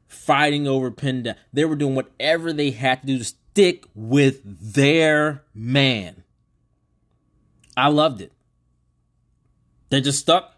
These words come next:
with their person. If there needs to be some rotating, they rotated hard. They closed out hard to the corner. At one point,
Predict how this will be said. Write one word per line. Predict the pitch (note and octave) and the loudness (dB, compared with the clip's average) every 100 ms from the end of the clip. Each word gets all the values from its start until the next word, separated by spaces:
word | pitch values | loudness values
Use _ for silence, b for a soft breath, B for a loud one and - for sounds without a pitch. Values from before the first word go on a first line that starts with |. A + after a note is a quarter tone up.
| - | -8
with | C3 - | -6 0
their | D#3+ | -2
person. | - D#3 D3+ E3+ D#3 b b - | 0 -4 -4 -8 -14 b b -12
If | A#2+ | -10
there | - A2+ | -8 -2
needs | C3 C3+ | 0 0
to | B2+ | -2
be | |
some | C#3 C3+ | -4 0
rotating, | C#3 C#3 D3 C#3+ | 0 0 -2 -2
they | A2+ | -4
rotated | G#2 C3 C#3+ C#3+ C3 | -2 0 0 -2 -4
hard. | A2 B2+ C#3+ C#3+ b b b b | -2 0 0 -2 b b b b
They | B2+ | -8
closed | A2+ - D3+ D3+ C#3 | -8 -6 -4 -4 -4
out | C#3+ C3+ - | -4 -4 -6
hard | - G2+ B2+ D3 D3+ C#3 | -16 -6 0 4 2 0
to | C#3 | -12
the | - | -12
corner. | - D3 D3 D3+ - _ _ B2+ | -4 -4 -2 -6 -14 _ _ -10
At | A#2 | -8
one | B2 C#3 | -4 -6
point, | C#3 B2+ A#2+ | -6 -10 -10